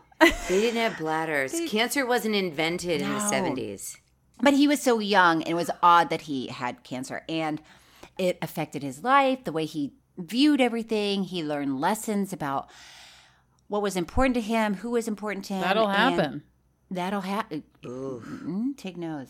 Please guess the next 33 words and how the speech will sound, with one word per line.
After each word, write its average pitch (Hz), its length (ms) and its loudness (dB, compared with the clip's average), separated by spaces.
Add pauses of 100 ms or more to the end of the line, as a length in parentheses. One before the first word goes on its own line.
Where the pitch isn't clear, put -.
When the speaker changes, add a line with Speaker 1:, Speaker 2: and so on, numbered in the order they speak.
(120)
Speaker 1:
Yeah. 113 300 -14 (320)
Speaker 3:
Why? 175 260 0
'Cause 170 200 -6
I 180 60 0
have 180 140 -2
a 185 60 -2
bladder? 190 560 0 (960)
Speaker 1:
Yep. 156 220 -6 (1160)
Speaker 2:
Because 247 400 -2
Speaker 1:
'Cause - 20 -2
Speaker 2:
you 208 60 0 (200)
Speaker 1:
you, 233 60 -4
Speaker 2:
have 170 320 2
a 160 80 -4
bladder. 127 340 -6
Speaker 1:
'cause 104 140 -8
you 151 60 -8
have 131 100 -10
a 120 60 -12
bladder. 131 600 -6 (420)
Speaker 2:
And 262 240 10
so 233 880 4 (200)
after 214 300 -4
three 208 380 0
years, 226 840 4 (420)
he 247 220 -4
found 226 300 2
out 202 180 2 (100)
he 214 120 -2
was 190 260 -2
misdiagnosed. 170 1500 -2 (680)
Is 233 260 -6
that 320 240 -2